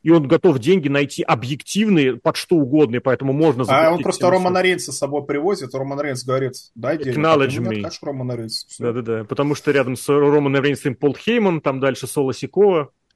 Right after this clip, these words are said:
Speaker 1: Щас уже не пройдет такая ситуация, блин, да. Ну ладно, ладно, второй тезис хороший, что ультрахардкорщики, они все по молчанке отбиты, или ты это к чему-то вел дальше?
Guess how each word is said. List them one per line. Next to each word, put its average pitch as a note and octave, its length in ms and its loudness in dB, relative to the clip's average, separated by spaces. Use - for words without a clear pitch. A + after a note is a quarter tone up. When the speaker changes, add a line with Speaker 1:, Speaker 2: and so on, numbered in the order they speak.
Speaker 1:
Щас D3 280 -2
уже C#3+ 160 -2
не C#3 80 -2
пройдет C#3 380 -2
такая A2+ 260 -6
ситуация, A2+ 560 -10
блин, G#2+ 320 -10
да. G2+ 160 -10
Ну D3 220 2
ладно, D3+ 260 2
ладно, A#2+ 300 2
второй G3 320 4
тезис G3+ 280 2
хороший, E3+ 420 0
что - 320 -6
ультрахардкорщики, D#3 880 0
они C#3+ 160 0
все D#3+ 180 -2
по - 80 -10
молчанке C#3 500 -2
отбиты, E3+ 400 -2
или F3+ 200 0
ты F3+ 100 0
это D3+ 200 2
к - 60 -6
чему-то F3 300 2
вел E3+ 220 4
дальше? A2 380 0